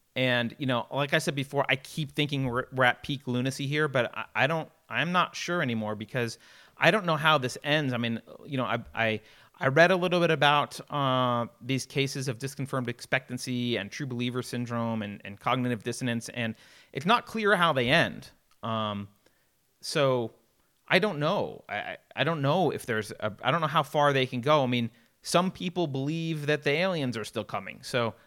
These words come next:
I don't know when it will end for people. But I encourage everyone listening,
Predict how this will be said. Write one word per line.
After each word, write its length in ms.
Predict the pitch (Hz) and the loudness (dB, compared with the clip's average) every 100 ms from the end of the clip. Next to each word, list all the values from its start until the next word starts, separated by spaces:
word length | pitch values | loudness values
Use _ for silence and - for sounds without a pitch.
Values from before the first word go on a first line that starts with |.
| _ | _
I 80 | 127 | 0
don't 140 | 165 180 | 2 2
know 140 | 156 | 2
when 240 | 143 143 | 2 2
it 100 | 143 | 2
will 140 | 120 117 | 0 0
end 280 | 120 113 - | 2 0 -4
for 140 | 98 | -12
people. 360 | - - - - _ - - - _ - | -12 -12 -14 -20 _ -20 -20 -20 _ 4
But 420 | 151 135 - _ _ _ - | 6 6 2 _ _ _ 0
I 100 | 175 | 2
encourage 540 | 226 185 196 196 180 160 | 2 2 2 2 2 0
everyone 400 | 147 135 131 123 | 0 -2 -2 -2
listening, 420 | - 131 120 | -2 -2 -2